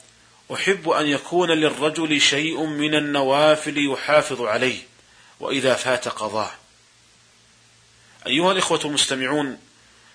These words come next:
ويشرع لمن فاتته سنة الظهر القبلية أن يصليها بعد أداء الف-، الفريضة، ويدل لذلك حديث عائشة رضي الله عنها أن النبي صلى الله عليه وسلم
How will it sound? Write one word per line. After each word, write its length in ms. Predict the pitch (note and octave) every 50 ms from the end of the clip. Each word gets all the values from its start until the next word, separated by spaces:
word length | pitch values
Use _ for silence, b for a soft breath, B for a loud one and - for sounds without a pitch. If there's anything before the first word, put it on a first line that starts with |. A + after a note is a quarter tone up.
| b b _
ويشرع 440 | - B2+ D#3+ F3 - E3+ D#3 D#3 D#3
لمن 280 | D#3+ D#3 D#3 D3+ D3
فاتته 520 | C#3 - C#3 C3+ C3 - D3+ D3 - C#3+ B2+
سنة 340 | - - D3 D#3 D#3 D3 C#3+ -
الظهر 340 | C#3 B2 - D3 D3 C3
القبلية 760 | C#3 C3+ B2 - - C3 C3 A2+ A2+ C3+ C#3+ C3 A2+ G#2+ F#2+ - - - b b b b b b b b b B2
أن 140 | C3 C3+
يصليها 760 | C3+ B2+ - - C#3 C3 B2 B2 C#3 D3 C#3+ B2+ B2 C3 C3
بعد 320 | B2 B2 C3+ B2 B2+ B2 C3+
أداء 380 | - - B2 A#2 B2+ B2+ A#2+
الف-، 180 | A#2 A2 - A#2+
الفريضة، 680 | A#2 A2+ - A#2 A2+ - A2+ A2 A#2+ A#2 A2 F#2+ F2+ - - - _ B B B B B B B B B B B B
ويدل 460 | - - F#2 F#2+ A2 A#2 A#2 A#2+ A#2 A#2
لذلك 420 | A2 A#2 C3 C#3 C#3 C#3 C3 C3
حديث 340 | A#2+ - B2 B2 C#3 C3+ B2+
عائشة 400 | B2+ B2 B2+ B2+ C3+ C3 - B2+ C3
رضي 300 | B2+ C3 B2+ B2 C3 C3
الله 320 | B2+ C3 C3 A#2 A#2+ B2+
عنها 380 | B2+ D#3+ E3+ C#3 A#2+ G2 F#2 - _ B B B B B B B B B B
أن 80 | - A2+
النبي 380 | A#2+ A#2+ B2 A#2+ B2+ C#3 C#3
صلى 200 | B2 - C3 B2
الله 360 | B2 A#2+ B2 C3 C3 A2 A#2+ A#2+
عليه 360 | A#2+ B2 B2+ B2 A2+ A#2+ B2
وسلم 640 | A#2+ A#2+ A2+ - C#3+ C3+ C3 C3 C3+ C3 C3 C3 B2+